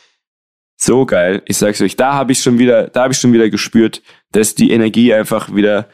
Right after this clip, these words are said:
auf meiner Seite ist. Dann hieß es, "Ja, komm, ähm, hier oben, wir fahren jetzt im fünften Stock, keine Ahnung, da ist dann die Garderobe." Dann dachte ich mir schon so, klassische Garderobe, ne, in einem Stadion ist ja Katakomben,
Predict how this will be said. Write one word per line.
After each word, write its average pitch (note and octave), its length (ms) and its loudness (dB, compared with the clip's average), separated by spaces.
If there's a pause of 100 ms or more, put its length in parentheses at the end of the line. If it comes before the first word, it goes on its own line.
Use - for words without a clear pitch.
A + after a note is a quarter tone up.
(180)
auf - 440 -4
meiner A#2 400 2
Seite G#2+ 340 -2
ist. - 300 -6 (360)
Dann A2+ 140 0
hieß B2+ 160 2
es, A2+ 60 -2
"Ja, C3 180 0
komm, D#3+ 300 -2
ähm, C3 520 -2
hier C3+ 360 2
oben, C3+ 400 0
wir A#2+ 100 0
fahren B2 260 -2
jetzt B2 160 -8
im A2+ 120 0
fünften - 280 -2
Stock, B2 300 -4
keine A2 240 -2
Ahnung, A#2 380 -2 (420)
da A2+ 140 0
ist A#2+ 220 0
dann A#2+ 180 -2
die A#2 60 2
Garderobe." A2+ 540 0
Dann F2+ 120 -4
dachte A2 220 -6
ich - 40 -4
mir G#2+ 80 0
schon G2+ 220 -2
so, F#2+ 160 0
klassische B2 680 0
Garderobe, A#2 720 0
ne, B2+ 200 -2
in A2+ 100 0
einem G#2+ 100 0
Stadion C3 680 -2
ist - 280 -2
ja C3 380 0 (760)
Katakomben, D3 920 -2